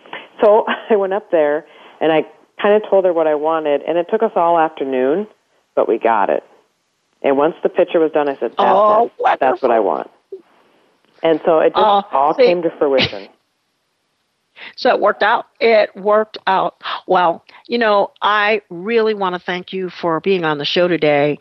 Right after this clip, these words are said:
Speaker 2: and sharing with us so much. And, you know, thanking you for being such an amazing guest and for
Speaker 1: Well,
Speaker 2: being
Speaker 1: thank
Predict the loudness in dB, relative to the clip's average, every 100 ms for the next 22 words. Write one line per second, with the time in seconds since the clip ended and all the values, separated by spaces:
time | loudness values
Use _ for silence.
0 | -10 -16 -6 -4 -2 -2 0 2 2 2
1 | 0 0 0 0 -2 -8 -10 -10 -8 -2
2 | 0 2 2 0 -4 -4 -2 -2 -4 -8
3 | -4 0 0 0 -2 -2 -4 -4 -2 -2
4 | -2 -4 -4 -4 -4 -2 -2 -2 -2 0
5 | 0 -2 -8 _ -20 -20 _ _ -20 -20
6 | -20 -20 _ _ _ _ _ _ -4 -2
7 | -2 -2 -2 0 2